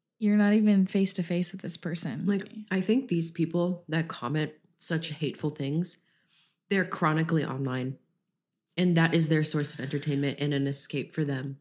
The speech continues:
Speaker 1: Mm-hmm.
Speaker 2: because it makes them feel better about it. It's like a little power
Speaker 1: They
Speaker 2: trip.
Speaker 1: want, like, validation from other people being like, "Haha, oh my God, you're right." Or, like, they wanna get likes from it or people to agree with them or something. Like,
Speaker 2: Mm-hmm.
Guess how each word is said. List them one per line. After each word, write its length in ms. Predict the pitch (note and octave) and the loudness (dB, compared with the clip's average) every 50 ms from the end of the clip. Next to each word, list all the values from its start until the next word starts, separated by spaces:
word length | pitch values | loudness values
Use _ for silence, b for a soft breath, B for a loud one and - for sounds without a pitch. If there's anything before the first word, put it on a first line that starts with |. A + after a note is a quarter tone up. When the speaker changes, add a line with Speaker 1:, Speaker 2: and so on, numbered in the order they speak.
| _ - | _ -2
Speaker 1:
Mm-hmm. 280 | G3+ F#3 F3+ F3 F3 F3 | 0 0 0 0 0 2
Speaker 2:
because 280 | F3+ E3+ F3 E3 D#3 | 2 2 2 2 0
it 120 | D3 - E3 | 0 0 2
makes 220 | F3 F3 F3 E3 | 2 2 2 0
them 100 | F3+ E3+ | 0 0
feel 120 | E3 E3+ E3 | 0 0 0
better 220 | D#3+ D#3 D3+ D#3+ | 0 0 0 0
about 160 | D3 C3+ - | -2 -2 -4
it. 40 | D3+ | -2
It's 100 | D#3+ - | 0 2
like 80 | F#3+ F#3 | 2 4
a 40 | |
little 140 | F#3 F3 D#3 | 4 2 2
power 260 | - - - C#3 C3+ | 0 -2 -4 0 2
Speaker 1:
They 100 | C4 C4 | 2 4
Speaker 2:
trip. 120 | B3+ B3 B3+ | 4 4 4
Speaker 1:
want, 160 | B3+ C4+ C4+ | 4 2 2
like, 200 | C#4 C4+ A#3 G#3 | 2 2 0 0
validation 640 | G3 G3+ G3 G3 F#3+ F3+ F3+ E3+ E3+ F3 - - F3 | 0 0 2 2 2 2 2 2 0 0 -2 -4 -4
from 180 | - F#3 F3+ E3+ | -4 -2 -2 -2
other 160 | E3+ E3+ E3+ | -2 -2 -4
people 320 | E3 - - E3+ E3 E3 | -6 -6 -8 -8 -8 -8
being 220 | E3 F3+ E3 E3 E3 | -6 -4 -2 -2 -2
like, 200 | D#3+ D#3+ E3 E3 | -2 -2 -4 -4
"Haha, 340 | - F#3+ F#3 F3 F#3 F#3 F#3 | -4 -4 -2 -2 -2 0 0
oh 40 | F3+ | 0
my 120 | F#3 F#3 | 0 0
God, 320 | F#3 F#3 F3+ F3+ F#3 F#3 F#3+ | 0 0 0 0 0 2 2
you're 120 | F#3+ F#3 | 2 2
right." 520 | F#3 F#3+ G3 F#3+ F#3 F#3 F3+ F3 F3 E3+ | 0 0 0 0 2 2 0 0 -2 -4
Or, 100 | - F3+ | -6 -6
like, 220 | F3 F3 E3 E3+ - | -6 -6 -6 -6 -4
they 100 | - F3 | -2 -2
wanna 220 | F3 E3+ E3+ E3+ | 0 2 2 2
get 180 | E3+ F#3 F3 - | 2 0 -4 -2
likes 440 | - A3 A3 G#3 G3 F#3+ G3 - - | 0 0 2 2 2 0 -2 -4 -6
from 240 | - G3 G3 F#3+ F#3 | -4 -2 0 0 0
it 260 | F3 F3 F3 E3+ - | 2 0 0 -2 -2
or 220 | E3+ F3 E3+ E3+ | -4 -6 -6 -8
people 260 | E3 - - F#3+ G3 G3 | -8 -10 -8 -6 -6 -4
to 180 | - - G#3 G#3 | 0 2 4 4
agree 420 | G3+ G3+ G#3 G#3 G#3+ G#3+ G#3 G3+ | 4 4 4 4 6 6 6 4
with 240 | G3 G3 F#3+ F#3+ - | 4 2 0 0 -2
them 400 | - F#3+ F#3 F3+ F3+ F3+ F#3 F3+ | -4 -2 -2 0 0 -2 -2 -2
or 80 | F3+ | -4
something. 560 | F3 - - F#3+ F#3 - - F#3+ C3+ D#3 E3 E3+ | -6 -4 -4 -4 -6 -6 -6 -4 0 2 2 2
Like, 180 | E3+ F3 F3 | 2 0 0
Speaker 2:
Mm-hmm. 220 | F#3+ G#3+ A#3 B3+ | 0 0 0 0